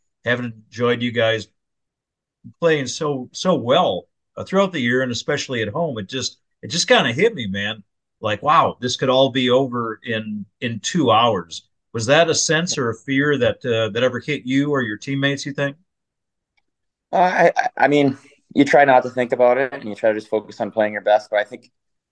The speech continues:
Speaker 2: anytime it's, it's potentially the last game of the season, it's definitely in the back of your mind. And, um, I think that motivates you to wanna play your best. And, um, for myself personally, motivated me to wanna do whatever I could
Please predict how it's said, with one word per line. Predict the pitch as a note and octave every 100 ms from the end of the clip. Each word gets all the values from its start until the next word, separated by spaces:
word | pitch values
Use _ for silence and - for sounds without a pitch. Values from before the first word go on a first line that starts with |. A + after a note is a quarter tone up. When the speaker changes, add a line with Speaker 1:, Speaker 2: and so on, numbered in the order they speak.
| _ -
Speaker 2:
anytime | B2 B2+ B2 A#2+ A#2
it's, | A2+ - -
it's | A2 -
potentially | - - A#2 A#2+
the | G#2+
last | G#2+ G#2+ _
game | - G#2+
of |
the | G2
season, | B2+ A#2 G#2
it's | -
definitely | - G2+ -
in | G2+
the |
back | F#2+ G2
of | G2+
your | F#2+
mind. | F#2 G#2 G#2+
And, | F2+ F2+ _ _ _ -
um, | G2 F#2 F#2 F2+ F2+ F2+ _ _ _
I | A#2+
think | G2
that | G2+
motivates | G#2 G#2+ A2 G2+ G2
you | G#2
to | G2
wanna | G2 G2
play | - G#2
your | G2+
best. | F#2 F#2+ A2+ -
And, | F#2+ F#2 F#2 _ _ _ _ _ -
um, | G2+ F#2+ G2
for | F#2+
myself | G2+ G2 G2+ -
personally, | G#2 F#2 G2 - G2+
motivated | G2 G2 G2+ G2
me | G2 G2+
to |
wanna | F#2+ F#2+
do | F#2 G2 F#2+ F#2+
whatever | - G#2 G2 G2
I | F#2+
could | - G2+ G2